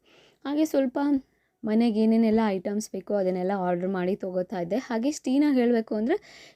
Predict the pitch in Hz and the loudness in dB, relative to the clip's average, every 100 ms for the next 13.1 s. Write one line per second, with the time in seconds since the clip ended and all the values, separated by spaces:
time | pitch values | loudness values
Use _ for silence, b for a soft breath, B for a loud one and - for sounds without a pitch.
0 | - 233 262 262 185 214 196 240 294 180 | -4 0 2 2 2 2 4 4 4 2
1 | 220 320 - 214 214 202 190 196 202 220 | 2 0 -4 -4 -2 -2 -4 -6 -10 -14
2 | _ - 185 214 226 240 196 208 185 196 | _ -10 -2 0 0 0 -2 -2 -2 -4
3 | 190 196 190 180 175 196 180 175 165 180 | -6 -6 -4 -4 -4 -6 -2 -2 -2 -4
4 | 185 175 214 254 214 202 220 208 202 220 | -6 -2 -2 0 0 4 4 4 2 -2
5 | 240 214 208 214 196 208 214 208 208 214 | -4 -2 0 0 0 -2 -2 -4 -4 -4
6 | 208 208 233 254 226 208 - 190 208 339 | -4 -2 2 2 0 -6 -8 -6 -4 -4
7 | B B B B - 277 254 254 262 233 | B B B B 0 2 4 4 4 4
8 | 247 302 277 262 226 220 269 233 233 - | 4 2 0 -2 -4 -2 -2 -2 -4 -6
9 | 214 220 220 196 208 233 214 190 196 202 | -12 -6 -6 -4 -4 -2 -2 -2 0 0
10 | 247 226 220 180 220 262 247 233 208 202 | 0 0 2 6 4 4 2 2 2 2
11 | 214 202 196 185 190 185 180 185 185 190 | -2 -4 -2 -2 -4 -4 -2 -2 -2 -2
12 | 185 185 190 190 185 196 190 180 175 175 | -4 -4 -4 -2 -2 -2 -4 -4 -4 0
13 | 277 | 0